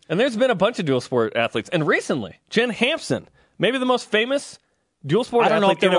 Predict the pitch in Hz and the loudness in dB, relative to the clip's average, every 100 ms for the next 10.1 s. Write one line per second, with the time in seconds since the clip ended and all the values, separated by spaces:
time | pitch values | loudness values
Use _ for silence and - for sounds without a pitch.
0 | 165 185 214 294 233 156 190 185 170 175 | 4 4 4 2 2 2 2 2 2 4
1 | 175 165 226 180 185 180 180 170 147 147 | 2 2 2 2 2 0 0 0 -2 -4
2 | 131 139 160 175 170 143 147 143 - 143 | -4 -2 -2 0 -4 -4 -6 -6 -2 0
3 | 131 123 - 131 120 127 117 131 120 117 | 0 -2 -4 -8 -8 -12 -8 -4 -2 -4
4 | 113 120 - 101 - 170 156 - 156 160 | -4 -8 -8 -12 -6 -2 -2 -2 -8 0
5 | 147 104 - _ _ 131 147 143 151 131 | 0 0 -8 _ _ 0 0 0 0 0
6 | - - - 165 175 220 208 208 175 202 | -6 -10 -2 2 2 2 0 0 2 2
7 | 151 180 160 117 - - - 175 196 101 | 2 0 0 -2 -4 -20 -8 -4 -4 -6
8 | - - 185 196 180 165 147 135 117 113 | -8 0 0 4 2 4 0 0 -2 -2
9 | 98 _ _ _ 135 165 202 196 175 147 | -4 _ _ _ -2 0 0 0 -2 -2
10 | 117 | -6